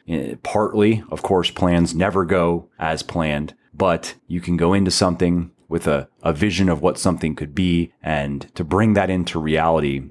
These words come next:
is just fun. That's more thrilling to me than walking my dogs or riding my bike or watching movies.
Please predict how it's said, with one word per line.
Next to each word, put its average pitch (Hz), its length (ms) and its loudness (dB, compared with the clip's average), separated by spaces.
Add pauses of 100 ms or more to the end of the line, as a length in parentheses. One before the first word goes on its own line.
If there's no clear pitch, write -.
is 76 180 -4
just - 360 -2
fun. 85 400 -2
That's - 280 -6
more 90 220 4
thrilling 90 600 0
to - 120 -4
me 76 400 2 (120)
than 76 480 0 (180)
walking 78 420 0
my 76 180 2
dogs 73 520 0
or 69 180 -2
riding 71 320 -2
my 69 160 -4
bike 71 420 -2
or 69 300 -4 (100)
watching 80 640 0 (200)
movies. 78 640 0